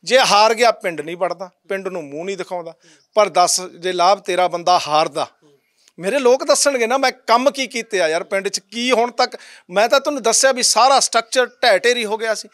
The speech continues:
ਪੰਚਾਇਤਾਂ ਜੇਲ੍ਹਾਂ 'ਚ, ਪਰਚੇ, ਠੀਕ ਆ, ਕੋਈ, ਮ, ਲੈ ਕੇ ਨੱਬੇ ਲੱਖ ਰੁਪਈਆ ਬ-, ਵਿਦੇਸ਼ ਭੱਜ ਗਿਆ, ਕੋਈ ਕਿਧਰੇ ਚਲਿਆ ਗਿਆ, ਕੋਈ ਕਿਸ ਨੇ ਗਬਨ ਕੀਤਾ। ਅਸੀਂ ਜੇ ਗਬਨ ਕੀਤਾ ਪੰਜੀ ਦਾ ਸਾਡੇ ਝੋਲੀ ਪਾਓ।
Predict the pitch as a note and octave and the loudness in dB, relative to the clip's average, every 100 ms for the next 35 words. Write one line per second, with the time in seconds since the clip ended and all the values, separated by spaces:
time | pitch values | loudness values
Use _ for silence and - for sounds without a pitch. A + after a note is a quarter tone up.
0 | - - - G#3 A3+ A3 A3 A#3+ F3 F#3+ | -20 -14 -6 -4 -2 -2 0 -2 0 -2
1 | A#3+ A#3 - - _ _ - G3+ G3+ - | 0 -2 -4 -16 _ _ 0 0 0 -2
2 | A#3 A3 - _ _ _ G#3 G#3+ A3+ A3+ | 0 -2 -8 _ _ _ -6 0 2 2
3 | A3 A3 A3 G3 F#3 F3+ G3+ G#3+ A3 A3 | 0 -4 -12 -4 -4 2 2 2 2 0
4 | G3+ A3+ G#3 G#3+ G#3+ G#3+ G3 D#3+ D3+ D#3+ | 2 0 -2 -4 -4 0 0 -2 -8 -4
5 | F#3 - B3+ A3 G3 G#3 G3 _ _ _ | -2 0 0 0 -2 -4 -6 _ _ _
6 | - A#3 A#3 G3+ - _ _ G#3+ G3 B3+ | 0 0 2 -4 -12 _ _ -2 2 2
7 | A#3 A3+ A3+ G#3+ G#3 A3+ A#3+ - G#3+ A3+ | 2 0 2 2 0 0 -6 -4 -4 0
8 | A#3 G#3 G#3+ G#3+ G#3+ G#3+ G#3 - _ - | 0 2 0 -2 -8 -6 -6 -6 _ -4
9 | A3+ D#4+ F#4+ F#4+ F3 A#3 D4+ G4 G4+ G4+ | -2 -2 -2 -4 0 4 4 2 2 2
10 | G4+ F#4+ F4 F4+ F4+ F4 C#4+ C#4+ C#4+ D#4+ | 2 0 0 2 2 4 2 0 0 2
11 | A#3+ G#3+ C4 C4 | 2 2 0 0